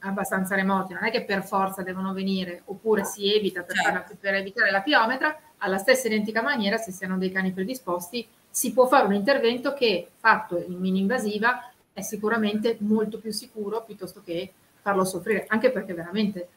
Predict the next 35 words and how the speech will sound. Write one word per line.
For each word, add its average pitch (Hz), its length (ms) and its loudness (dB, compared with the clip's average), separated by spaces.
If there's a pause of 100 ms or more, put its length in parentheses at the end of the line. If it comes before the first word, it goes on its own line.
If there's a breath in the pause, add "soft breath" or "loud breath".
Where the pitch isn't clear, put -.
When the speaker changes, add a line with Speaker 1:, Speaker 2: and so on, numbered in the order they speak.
(160)
Speaker 1:
soffrono 240 840 -2
in 185 120 -6
una 180 120 -6
maniera 214 520 0 (200)
spaventosa, 202 880 2
Speaker 2:
Sì. 175 180 2
Speaker 1:
oltre 185 480 6 (680)
con 240 160 4
una 262 180 6
mortalità 262 800 6
altissima 196 800 -2
poi 175 180 -8
in 170 80 -12
concent-, 175 400 -12
in, 175 180 -14
in, 180 240 -6
Speaker 2:
Esatto, 170 600 0
Speaker 1:
in, 180 200 -6 (380)
Speaker 2:
esatto. 170 260 -2
Speaker 1:
c'è 202 80 10
anche 208 140 2
questo 247 360 6
da 190 80 -2
dire, 185 280 0
sono 240 240 -2
delle 214 200 4
patologie 208 680 4 (440)
che 214 80 -6
se 208 100 -6
non 190 160 2
te 196 80 0
ne 196 100 4
accorgi, 214 580 0
eh, 170 180 -14
cioè, - 160 -18